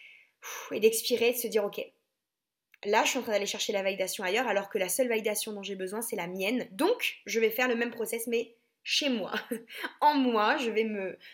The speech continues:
m'auto, euh, voilà, je vais m'auto-poser les questions que j'aurais posées aux autres, je vais m'auto-présenter le concept comme je l'aurais présenté aux autres pour avoir ma propre validation.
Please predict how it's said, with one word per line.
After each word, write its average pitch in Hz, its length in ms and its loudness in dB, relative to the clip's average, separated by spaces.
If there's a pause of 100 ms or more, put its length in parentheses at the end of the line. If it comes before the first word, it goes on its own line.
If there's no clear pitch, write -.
m'auto, 277 320 2
euh, 277 240 4
voilà, 240 220 4
je 190 80 -6
vais 196 60 -4
m'auto-poser 254 500 -2
les 220 100 -4
questions 233 300 -4
que 214 80 -2
j'aurais 190 180 0
posées 214 320 -2
aux 185 160 -4
autres, 220 320 0 (300)
je 190 180 0
vais 233 120 6
m'auto-présenter 277 680 2
le 226 80 2
concept 262 460 0
comme 311 180 0
je 262 60 4
l'aurais 233 180 6
présenté 208 320 -4
aux 180 220 -4
autres 247 240 -4
pour 208 140 -8
avoir 214 180 -2
ma - 120 -6
propre - 360 -10
validation. 175 480 -8